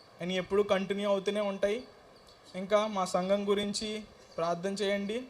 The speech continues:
మా గురించి ప్రార్థన చేయండి. మీరు ఎప్పుడు ఏం కావాలన్నా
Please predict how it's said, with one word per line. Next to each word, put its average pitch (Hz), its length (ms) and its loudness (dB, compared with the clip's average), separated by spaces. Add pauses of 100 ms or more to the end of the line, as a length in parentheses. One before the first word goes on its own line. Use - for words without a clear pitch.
(1200)
మా 165 140 0
గురించి 185 340 0
ప్రార్థన 185 380 0
చేయండి. 196 440 -4 (2500)
మీరు 202 500 2 (260)
ఎప్పుడు 202 300 0
ఏం 196 280 2
కావాలన్నా 208 680 2